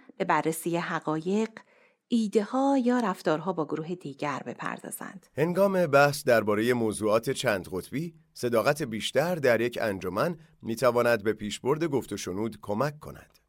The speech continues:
Speaker 2: به عنوان مثال، یک انجمن مورد استفاده در یک گفت و شنود میان اعضای یک کلیسای دو دسته شده می‌تواند از هر زیرگروه بخواهد که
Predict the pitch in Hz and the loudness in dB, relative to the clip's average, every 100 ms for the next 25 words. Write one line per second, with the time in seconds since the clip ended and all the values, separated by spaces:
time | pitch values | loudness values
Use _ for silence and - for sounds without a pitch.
0 | _ _ _ _ _ _ - 147 156 190 | _ _ _ _ _ _ 0 2 2 0
1 | 185 123 104 - 143 156 - _ - 156 | 0 -2 0 2 2 0 -8 _ -4 -2
2 | - 123 113 110 107 127 151 123 107 107 | -2 -2 0 -2 0 0 0 0 0 0
3 | 101 107 92 98 120 123 101 113 - 117 | -2 -4 -2 -2 0 0 0 -2 -2 -4
4 | 101 101 - 92 165 143 - - 117 143 | -4 -8 -6 -6 -6 -8 -18 -8 0 2
5 | 185 - 123 98 127 160 156 151 127 98 | 2 0 -2 -2 -2 -2 -4 -4 -4 -4
6 | 90 123 170 131 120 104 92 - - 76 | -2 -2 -2 0 0 0 0 -4 -6 -4
7 | 85 170 160 - _ 107 135 127 135 131 | -4 -4 -6 -18 _ -6 -2 2 2 2
8 | 107 - _ 107 110 87 101 160 190 131 | -2 -12 _ -2 0 -2 -4 -2 -2 -4
9 | 123 117 120 113 147 143 135 131 139 139 | -4 -4 -2 -2 -2 -4 -4 2 2 2
10 | 151 156 | -2 -4